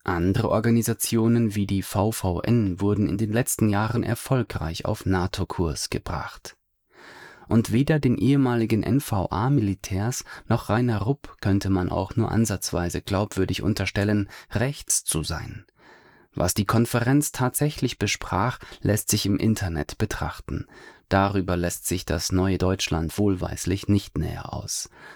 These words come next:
Aber es ist wie mit dem Artikel in der Washington Post: Eine wirkliche, offene Debatte um die Fragen, die über die deutsche Zukunft entscheiden, wird mit allen Mitteln sabotiert.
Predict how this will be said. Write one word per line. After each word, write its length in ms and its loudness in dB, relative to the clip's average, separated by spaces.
Aber 300 2
es 100 0
ist 340 -2
wie 140 6
mit 200 0
dem 120 2
Artikel 480 -2
in 100 0
der 140 -2
Washington 580 0
Post: 460 -2
Eine 360 4
wirkliche, 640 0
offene 400 2
Debatte 560 -2
um 160 4
die 120 0
Fragen, 580 0
die 120 -2
über 200 -2
die 160 -4
deutsche 400 0
Zukunft 560 0
entscheiden, 600 -2
wird 180 0
mit 180 2
allen 320 4
Mitteln 460 0
sabotiert. 880 -4